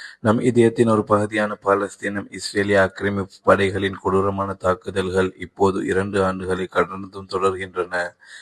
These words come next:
சிறு குழந்தைகள் முதல் வயோதிபர்கள் வரை ஆண் பெண் பேதமின்றி அப்பாவி மக்கள் கொல்லப்பட்டு கொண்டிருக்கிறார்கள். வீடுகள் இடிக்கப்பட்டு கொண்டிருக்கின்றன. ஆனால் அவர்களின் இறை நம்பிக்கை மட்டும் அசைக்க முடியாததாக இருக்கிறது.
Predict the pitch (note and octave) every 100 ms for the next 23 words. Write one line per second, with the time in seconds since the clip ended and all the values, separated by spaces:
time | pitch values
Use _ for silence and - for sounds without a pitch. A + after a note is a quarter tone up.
0 | - - - _ - A#2+ A#2+ B2 A#2 A#2
1 | A2+ A2+ G#2+ G#2+ A2 G2+ G2+ G#2 - -
2 | G2+ F#2+ G2 G2 F#2+ F#2 - F#2+ G2+ G2+
3 | G2+ G#2 G2+ G#2 G2+ G2 G2 - - G2+
4 | G2 G2+ G2+ - G2 - F#2+ G2+ G2+ F#2
5 | - F#2+ F#2+ F#2 - F#2+ F#2 F2 F2 E2+
6 | E2 - - - - - A#2 A#2+ A#2+ A2+
7 | A2 A2 G#2+ G#2+ G#2+ G2+ F#2+ G2 F#2+ F#2
8 | G#2 F#2 F#2 F#2 F#2 - G2 G2+ F#2 G2
9 | G2+ - G2 G2+ F#2+ F#2+ G#2 G2+ G2 -
10 | F#2+ F#2+ F#2 G2+ G#2 - G#2 - G#2 G2
11 | F#2 F#2 - F2+ F2 G2 F2+ E2+ F#2 F2+
12 | F2+